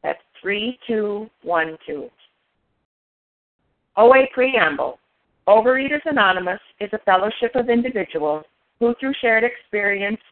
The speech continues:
strength, and hope, are recovering from compulsive overeating.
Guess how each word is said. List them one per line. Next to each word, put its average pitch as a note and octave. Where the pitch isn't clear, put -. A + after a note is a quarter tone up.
strength, F#3+
and G#3+
hope, D#3+
are F3
recovering F#3
from F3
compulsive F3+
overeating. E3